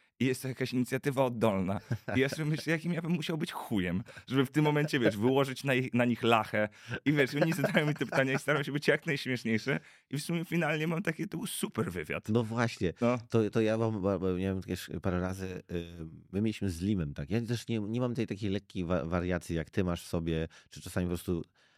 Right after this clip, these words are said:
Speaker 2: ja coś biorę na poważnie, za bardzo i ty
Speaker 1: No.
Speaker 2: tak fajnie z tego też drwisz i to jest spoko w ogóle, jakby, bo to tacy ludzie, jak twoja energia właśnie, czy Termos na przykład też, e, Wojtek Trebiszewski, jak byliśmy razem w Limo, to on też tak fajnie odbijał,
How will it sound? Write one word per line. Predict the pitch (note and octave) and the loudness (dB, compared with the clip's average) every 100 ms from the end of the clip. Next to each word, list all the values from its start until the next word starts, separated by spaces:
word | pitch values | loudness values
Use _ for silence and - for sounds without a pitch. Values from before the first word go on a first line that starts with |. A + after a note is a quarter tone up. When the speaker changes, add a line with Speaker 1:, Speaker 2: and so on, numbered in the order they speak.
| _ - | _ -8
Speaker 2:
ja | F2+ | -4
coś | G2 | 0
biorę | G2 F#2+ | 2 2
na | F2+ | 2
poważnie, | F2 F2 F#2+ A2 D3 | 2 2 2 0 -2
za | F#2+ | 0
bardzo | F#2 F#2+ F#2+ B2+ D#3 - | 2 2 4 2 2 2
i | |
ty | A2+ | 0
Speaker 1:
No. | A2 | 0
Speaker 2:
tak | A2 | -2
fajnie | - A2 G2+ | 2 2 2
z | |
tego | - F#2 | -2 -2
też | F2+ F#2 | 0 -2
drwisz | E2+ F#2+ F2+ G2+ | -2 -2 0 -2
i | |
to | D3 | 0
jest | E3+ | -2
spoko | - - F#3 - | -2 0 0 2
w | E2+ | -4
ogóle, | E2+ F2 | 0 0
jakby, | F2 F#2 F#2 F2+ | 0 0 0 0
bo | F#2+ | 0
to | F#2 G2+ - | 0 -2 -4
tacy | G#2+ - | -4 0
ludzie, | A2 A2 B2 D3 A2+ F#2 E2+ C#2 | 0 2 0 0 -4 -8 -10 -4
jak | F2+ - | -4 -2
twoja | - G#2+ | 2 4
energia | G2 G2 F#2+ F2+ | 4 2 2 0
właśnie, | F2+ - E2 | 0 -4 -10
czy | - | 0
Termos | G2+ G2+ F#2 - | 2 2 0 -4
na | |
przykład | D#2+ - F2+ D#2 | -8 -6 -6 -4
też, | F2+ E2 - - - _ - | -6 -6 -12 -20 -20 _ -2
e, | E2+ E2+ E2+ E2 | 0 2 2 0
Wojtek | E2 E2 D#2+ | 0 -2 -2
Trebiszewski, | F2 E2+ - D#2 D#2+ D#2+ E2 | -2 -2 -4 -8 -8 -6 -4
jak | E2 | -2
byliśmy | E2 E2 F2 | -2 -4 -2
razem | E2+ E2+ E2 | -2 0 -2
w | |
Limo, | E2 E2 F#2 C3 - - _ | -2 0 0 -2 -10 -20 _
to | - | -4
on | G#2+ | -2
też | A2+ | -2
tak | A2 - | -4 -2
fajnie | A#2 A2 A2 G#2 - _ _ _ _ _ _ - | 0 2 2 0 -4 _ _ _ _ _ _ -6
odbijał, | F2 F#2 A#2+ A2 | -2 2 4 4